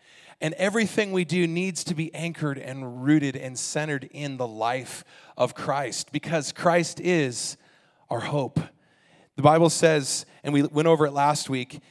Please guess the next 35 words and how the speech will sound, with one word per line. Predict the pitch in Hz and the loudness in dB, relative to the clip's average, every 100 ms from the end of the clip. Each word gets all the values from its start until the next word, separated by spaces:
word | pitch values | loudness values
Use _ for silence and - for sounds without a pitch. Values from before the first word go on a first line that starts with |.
| _ - | _ -12
in | 131 | 2
Colossians | 156 147 156 147 127 | 4 4 2 -2 2
one | 147 143 | 0 2
twenty-four | - 143 - 147 | 0 0 4 4
through | 139 139 | 4 -2
twenty-seven, | - 135 120 147 139 127 | -2 -4 -2 0 0 -2
it | 120 | -4
says | 156 139 123 | -2 0 2
this, | 151 131 - - - | 2 2 -8 -14 -14
"To | - | -4
them | 156 180 196 | 2 2 4
God | 180 175 | 4 4
chose | - 185 175 - | 2 0 0 -4
to | 175 | -2
make | 160 156 | -2 0
known | 165 165 151 | 2 4 2
how | 139 151 | 0 -2
great | 135 156 | 2 0
among | 156 147 147 | 0 -2 -2
the | 139 | -2
Gentiles | 151 151 151 127 120 117 127 - - _ - | 0 -2 -2 -2 -2 -2 -6 -12 -18 _ -4
are | 135 | -2
the | |
riches | 127 147 - 160 | 2 2 2 -2
of | 139 131 | -2 -8
the | 131 | -2
glory | 131 147 147 | 4 6 4
of | 135 | 0
this | - | -6
mystery, | 143 147 - 127 | -4 -4 -4 -6
which | 127 123 | -6 -6
is | 127 | -10
Christ | - 165 - 165 | -6 -6 -4 -6
in | 160 | -2
you, | 185 123 | 0 -2